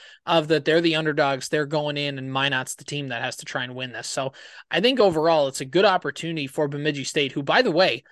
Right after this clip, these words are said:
as we talked about, uh, a little bit last week, uh, it's a building block in kinda where this program wanted to get to. Bemidji State hasn't made the N S I C tournament since twenty seventeen. So for them to get back here in this position, by the way, the last time they were in the tournament,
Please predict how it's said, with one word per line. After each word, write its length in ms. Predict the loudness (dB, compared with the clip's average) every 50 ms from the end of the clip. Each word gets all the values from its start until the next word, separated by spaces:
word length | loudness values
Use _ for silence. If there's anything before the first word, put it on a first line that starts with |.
| _ _ _ _ _
as 120 | -2 0
we 120 | 0 0 2
talked 320 | 2 2 2 2 2 2
about, 320 | 0 2 2 2 2 0
uh, 80 | -2 -2
a 40 | 0
little 200 | 0 0 0 0
bit 160 | 0 0 0
last 340 | 2 2 2 0 -2 -4 -2
week, 300 | -2 -2 -2 -4 -6 -6
uh, 160 | -6 -6 -6
it's 220 | -6 -6 -4 0 0
a 100 | 0 0
building 480 | 0 -2 0 0 0 2 0 -2 -2
block 300 | 0 2 2 2 0 -2
in 80 | -6 -8
kinda 200 | -6 -6 -6 -6
where 240 | -4 -2 -2 -2 -2
this 180 | -2 -4 -8
program 500 | -4 0 0 0 2 2 0 0 0 0
wanted 300 | -4 -4 -2 -4 -6 -8
to 80 | -8 -8
get 220 | -4 -4 -6 -4 -2
to. 260 | -2 -2 -2 -2 -4 -10 -20 -20 -12 _
Bemidji 340 | -2 2 2 2 0 -2 -6
State 320 | -4 0 2 2 2 2
hasn't 400 | 0 0 0 0 0 -4 -6 -6
made 400 | -6 -4 -2 -2 -4 -4 -8 -12 _ _ _ _ _
the 340 | -8 -6 -6 -4 -4 -6 -2
N 160 | -2 0 0
S 160 | 0 0 0
I 120 | 0 0 0
C 180 | -2 -6 -10
tournament 480 | -10 -8 -6 -6 -6 -6 -8 -10 -8 -8
since 240 | -10 -8 -8 -10 -10
twenty 320 | -8 -6 -8 -6 -6 -8
seventeen. 680 | -6 -4 -2 -2 -4 -4 -6 -12 -12 -10 -10 -12 -12 -12
So 160 | -10 -10 -8
for 100 | -6 -4
them 180 | -4 -2 -2 -2
to 80 | 0 0
get 160 | 0 0 2
back 280 | 2 2 2 0 0
here 100 | -4 -6
in 80 | -6 -4
this 140 | -10 -12 -10
position, 480 | -10 -6 -6 -4 -4 -6 -8 -10 -12 _ -20 -20 -20 -20 -20 _ _
by 140 | 2 4
the 80 | 6 6
way, 140 | 6 6 4
the 100 | 2 2
last 240 | 0 0 0 0 0
time 180 | -2 -2 -2
they 100 | -2 -4
were 140 | -2 -2 -2
in 120 | -2 -2
the 80 | -4 -6
tournament, 520 | -6 -6 -4 -4 -4 -6 -8 -10 -14 -18